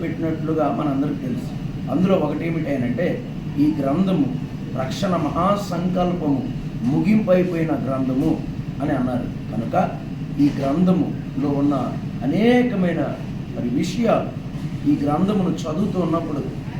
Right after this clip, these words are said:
ప్రియ స్నేహితులారా, మీకు పరలోకంలో ఏం జరుగుతుందో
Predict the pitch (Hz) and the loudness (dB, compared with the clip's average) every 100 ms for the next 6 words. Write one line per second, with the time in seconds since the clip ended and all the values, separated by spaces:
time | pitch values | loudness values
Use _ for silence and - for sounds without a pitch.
0 | - 143 147 139 - 143 165 190 - 156 | -6 -2 0 0 -4 -4 0 2 2 2
1 | 135 143 - - - 131 127 165 175 165 | 2 0 -2 -6 -8 -4 0 0 0 0
2 | 160 - - - - - 123 156 208 233 | 0 -2 -6 -8 -8 -4 -2 2 2 2
3 | 226 220 208 170 165 202 190 196 180 - | 2 2 2 2 2 4 4 2 0 0
4 | 170 156 | 0 0